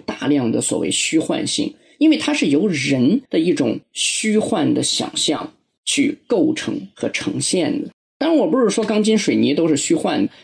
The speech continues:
但是在这个里面去运转的东西，其实有很大的不真实感、不真实性。所以人跟自然之间啊，其实已经脱离了很久了。那所以人对空间的判断啊，其实是失能的。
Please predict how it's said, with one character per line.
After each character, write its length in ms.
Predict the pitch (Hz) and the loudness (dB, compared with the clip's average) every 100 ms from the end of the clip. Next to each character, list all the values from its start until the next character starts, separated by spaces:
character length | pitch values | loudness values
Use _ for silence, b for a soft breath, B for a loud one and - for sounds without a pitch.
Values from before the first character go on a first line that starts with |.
| - | -6
但 140 | 190 | -2
是 100 | 170 | 0
在 140 | 151 180 | 0 0
这 120 | 196 | 2
个 60 | 156 | 2
里 160 | 110 | 4
面 180 | 107 147 | 2 2
去 160 | - 160 | 2 4
运 360 | 247 214 120 | 4 4 2
转 320 | - - 101 | 0 -4 -4
的 100 | - | -6
东 260 | 95 185 220 | -2 2 2
西， 300 | 226 - - B B | 2 -2 -6 B B
其 160 | - 135 | -8 -4
实 220 | 143 139 | -2 0
有 160 | 143 123 | 0 0
很 320 | - 127 107 | -2 -4 -4
大 240 | - 214 147 | -4 -6 -4
的 240 | - - b b | -4 -6 b b
不 80 | - | -6
真 320 | - 175 190 | -2 0 0
实 200 | 190 - | 0 -4
感、 200 | - - - | -6 -10 -6
不 80 | 143 | -4
真 260 | 175 196 | -2 -2
实 160 | 196 - | -2 -4
性。 240 | - - - _ _ | -4 -6 -10 _ _
所 120 | - 294 | -2 2
以 60 | |
人 340 | 196 147 143 202 | 2 2 2 2
跟 200 | 254 262 | 2 0
自 200 | - 165 | 0 0
然 200 | - 139 | 0 -2
之 160 | 135 | 0
间 240 | 143 135 131 | 0 0 -2
啊， 180 | - - | -8 -8
其 160 | - | -4
实 300 | 143 147 160 - | -2 0 0 0
已 100 | 139 | -2
经 220 | 127 123 | 0 -2
脱 260 | - 247 247 | -2 0 2
离 140 | 196 | 2
了 80 | 226 | 2
很 240 | 156 208 | 2 2
久 160 | 262 - - | 2 -2 -4
了。 160 | - _ _ 226 | -6 _ _ -4
那 80 | |
所 160 | 220 285 | 0 2
以 60 | 190 | 2
人 280 | 135 135 | 2 2
对 140 | 196 180 | 2 0
空 360 | - 294 269 | 0 4 4
间 220 | - 160 147 | 4 2 2
的 80 | |
判 380 | - - 214 143 | 0 -4 -2 0
断 180 | 131 101 | 0 -2
啊， 180 | - - _ - | -4 -10 _ -6
其 140 | 143 | -2
实 140 | 143 | 0
是 140 | 143 139 | 0 0
失 260 | - - | 0 2
能 320 | 147 - 101 127 | 2 2 0 0
的。 160 | - | -2